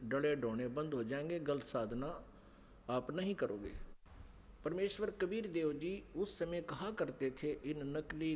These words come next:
गुरु आचार्यों से, मंडलेश्वरों से, कि तुम जनता को गुमराह कर रहे हो, कर रहे हो, तुम कह रहे हो कि ब्रह्मा विष्णु महेश के कोई माता पिता नहीं।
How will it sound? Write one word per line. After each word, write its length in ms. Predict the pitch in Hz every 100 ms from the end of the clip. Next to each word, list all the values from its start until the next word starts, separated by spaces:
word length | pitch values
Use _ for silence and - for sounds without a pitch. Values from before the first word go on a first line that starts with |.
| 135
गुरु 300 | 139 151 151 - - 127 -
आचार्यों 560 | 104 135 147 143 151 160
से, 260 | 160 165 - - -
मंडलेश्वरों 720 | 139 135 139 143 143 165 170 170
से, 260 | 220 - - - - - - - -
कि 100 | 147 147
तुम 260 | 196 208 175
जनता 440 | 147 147 139 165 160
को 160 | 196 175
गुमराह 460 | 151 151 147 151
कर 220 | 151 143 139
रहे 140 | 143
हो, 100 | 147 -
कर 100 | 151
रहे 180 | 139 165
हो, 220 | 170 208 196
तुम 260 | 175 170
कह 200 | 156 156
रहे 120 | 156 170
हो 180 | 175 175
कि 120 | 156
ब्रह्मा 340 | 165 165 156
विष्णु 360 | 151 151 160 156
महेश 240 | 143 151 -
के 140 | 156
कोई 180 | 151 143
माता 360 | 139 139 139 156
पिता 320 | 165 160 180
नहीं। 200 | 180